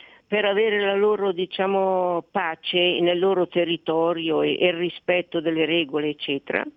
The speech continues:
E quindi non può, in un certo senso, poi dopo rifiutarsi di ricevere questi qua. Però ti dico un'altra cosa. In un discorso a Filadelfia del millenovecentosessantasette, pare,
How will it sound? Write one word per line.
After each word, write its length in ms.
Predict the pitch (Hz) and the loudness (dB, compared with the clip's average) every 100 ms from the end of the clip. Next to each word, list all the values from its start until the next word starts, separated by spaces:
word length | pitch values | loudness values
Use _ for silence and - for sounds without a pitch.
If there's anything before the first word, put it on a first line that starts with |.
| _ - - - | _ -20 -20 -6
E 180 | - 311 | 0 0
quindi 480 | - 254 233 226 277 | 2 2 2 0 0
non 300 | 294 311 285 | 2 0 -2
può, 300 | 320 302 - | -2 -2 -2
in 200 | - 196 | -6 -2
un 140 | 196 185 | -2 -2
certo 400 | 190 185 - 175 | -2 -4 -4 -6
senso, 840 | - 185 185 180 - 180 180 - - - - _ | -2 0 0 -2 -4 -2 0 -2 -10 -20 -20 _
poi 320 | - 190 202 165 | -4 -2 -2 0
dopo 460 | 196 202 202 190 | 0 0 -2 -2
rifiutarsi 1000 | 196 202 - 202 202 196 196 196 - 185 | -2 -2 -2 -4 -2 -2 -2 -6 -8 -6
di 100 | 170 | -2
ricevere 720 | 175 175 - 180 175 170 165 | -2 -4 0 0 2 -2 -2
questi 420 | - 160 - 156 | -4 -6 -6 -10
qua. 320 | - 143 120 - _ _ _ - - _ | -6 -4 -4 -6 _ _ _ -20 -20 _
Però 280 | - 311 330 | -2 0 0
ti 140 | 330 269 | -2 -4
dico 280 | 262 262 | -4 -2
un'altra 420 | 247 226 226 214 214 | 0 0 -2 -6 -6
cosa. 580 | - 135 139 156 156 - _ _ _ _ _ _ _ | -6 -6 -6 -6 -6 -8 _ _ _ _ _ _ _
In 100 | 196 | 0
un 220 | 247 277 | 2 2
discorso 640 | 277 285 - 330 403 - 294 | 0 -4 -4 -2 -2 -2 -4
a 80 | |
Filadelfia 880 | 262 240 208 185 190 160 - 175 160 | -4 -2 -2 0 0 -2 -4 -4 -2
del 200 | 156 180 | 0 0
millenovecentosessantasette, 2250 | 190 233 254 233 202 180 - 190 220 208 196 180 170 151 - 180 185 - 151 - 156 151 - 147 | 0 0 0 0 0 -4 -2 -2 -2 -2 -4 -4 -8 -6 -4 -2 -2 -4 -6 -4 -6 -6 -8 -10
pare, 640 | - 165 135 135 165 214 | -4 -4 -2 -2 -2 -4